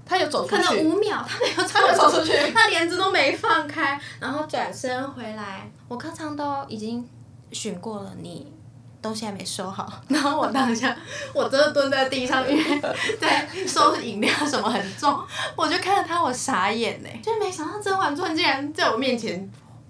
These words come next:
Speaker 2: 发生。
Speaker 1: 那你去后面跟主任那个区域告状啊。
Speaker 2: 我，我不觉得我，我师傅会，会怎么样欸，我觉得吞，吞忍了，我吞润下来了。对，而且他很屌，他第二次还欺负我欸。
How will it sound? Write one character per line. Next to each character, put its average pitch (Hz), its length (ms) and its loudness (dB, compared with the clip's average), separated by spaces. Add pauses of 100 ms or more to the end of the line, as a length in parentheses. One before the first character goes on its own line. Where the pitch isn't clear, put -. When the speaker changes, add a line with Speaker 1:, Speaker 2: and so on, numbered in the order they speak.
(120)
Speaker 2:
发 415 80 -2
生。 - 20 2
Speaker 1:
那 - 60 2
你 392 60 2
去 381 80 4
后 370 120 4
面 311 140 0
跟 294 280 0
主 208 140 -2
任 214 240 -2
那 240 100 -4
个 226 280 0 (240)
区 247 180 -8
域 254 60 -4
告 214 240 0
状 185 280 -2
啊。 180 120 -10 (840)
Speaker 2:
我， - 240 -8 (140)
我 220 80 -8
不 233 100 -4
觉 285 200 -2
得 202 160 -4
我， 185 360 -6
我 190 120 -8
师 226 200 -6
傅 226 220 -4
会， 208 640 -8
会 208 180 -6
怎 185 100 -14
么 - 140 -12
样 175 240 -10
欸， 156 160 -12
我 185 80 -8
觉 262 180 -4
得 254 80 -10 (160)
吞， 226 400 -2
吞 247 320 0
忍 226 320 -6
了， - 220 -16
我 214 120 -6
吞 214 280 -2
润 220 240 -4
下 202 220 -8
来 - 160 -12
了。 - 120 -16
对， 254 120 -4
而 359 100 -6
且 415 160 -6
他 453 240 -6
很 415 80 -2
屌， 370 260 -2
他 403 80 -10
第 415 160 0
二 381 80 4
次 381 160 -2
还 285 220 0
欺 403 300 2
负 440 80 -2
我 - 320 -2
欸。 - 280 -8